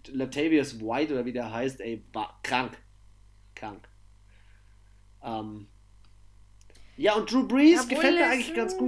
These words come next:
Speaker 2: haben
Speaker 1: gut.
Speaker 2: sich ja schon, äh, schwer getan hier.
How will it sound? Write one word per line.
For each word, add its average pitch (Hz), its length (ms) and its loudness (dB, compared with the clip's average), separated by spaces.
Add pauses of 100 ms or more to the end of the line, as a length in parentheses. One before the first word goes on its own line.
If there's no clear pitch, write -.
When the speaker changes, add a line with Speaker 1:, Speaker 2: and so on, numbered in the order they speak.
Speaker 2:
haben - 80 2
Speaker 1:
gut. 381 60 -6
Speaker 2:
sich 370 240 -8
ja 370 100 -4 (320)
schon, - 240 -6 (200)
äh, 370 220 -4
schwer 349 300 -12
getan 214 640 -10
hier. 180 500 -12